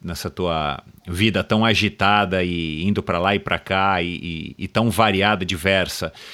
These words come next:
Que, que, que, que você mais, assim, acha que, sei lá, é, que, que te disseram? Quem foi que te disse e que você leva como uma, uma coisa bacana aí pra, pra nortear essa tua vida?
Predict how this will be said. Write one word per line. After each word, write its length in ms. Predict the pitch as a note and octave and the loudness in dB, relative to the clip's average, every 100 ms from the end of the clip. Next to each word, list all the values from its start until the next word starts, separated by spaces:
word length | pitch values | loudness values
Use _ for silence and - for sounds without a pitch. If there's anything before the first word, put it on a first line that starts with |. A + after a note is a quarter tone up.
| - - - | -18 -20 -8
Que, 140 | D3+ | -4
que, 320 | C#3 D3+ C3 A2 | 2 2 2 2
que, 160 | D3 | -2
que 100 | C3+ | 0
você 340 | B2+ C3 - A2+ | 2 2 4 4
mais, 340 | A2 A#2 G#2 | 6 4 2
assim, 360 | G#2 - G#2+ G2 | -2 0 0 2
acha 340 | G2+ - G2 | 2 0 -4
que, 580 | - - F2 E2+ D#2 D#2+ _ - | -4 -4 -2 -4 -6 -12 _ -8
sei 200 | - G2+ | -2 2
lá, 280 | F#2 D#2 D2 _ - | 2 0 -8 _ -12
é, 280 | F2+ D#2 D#2+ | -10 -10 -10
que, 380 | - D#2+ D#2 - | -10 -10 -12 -14
que 240 | - E2+ D#2+ | -8 -8 -6
te 180 | - | -2
disseram? 500 | G2+ F#2+ - G#2+ G#2 | 0 0 2 4 2
Quem 180 | F#2 C#3 | 2 0
foi 200 | - B2 | 2 0
que 100 | - | 0
te 140 | - F#2+ | -4 -2
disse 400 | F#2+ A#2 - A2 | 0 0 0 -4
e 40 | |
que 160 | - A2 | -2 -2
você 360 | G#2 - G#2+ | 0 0 0
leva 420 | F#2+ G2+ G#2 F#2+ | 2 2 2 0
como 260 | F#2 F#2+ F#2+ | -2 -2 0
uma, 400 | F#2 F2+ E2+ D#2+ - - - - - | 0 0 0 -2 -8 -18 -20 -20 -6
uma 180 | F2+ F2+ | -4 -2
coisa 380 | F#2+ F#2 F#2+ | 0 0 0
bacana 640 | E2 F#2 G2+ - G#2 G2 F2 | 2 2 2 2 2 2 2
aí 160 | F2+ | 0
pra, 480 | F2+ F2+ F2 E2 D#2 D2+ D#2+ _ | -2 0 2 2 -2 -6 -16 _
pra 160 | - G2 | 0 2
nortear 520 | G2+ G#2+ - G2+ F#2+ | 2 2 2 4 4
essa 220 | F2 F#2 | 2 -2
tua 340 | - F#2 F2 E2 | -2 0 0 0
vida? 400 | - E2 C#2+ | -2 -2 -2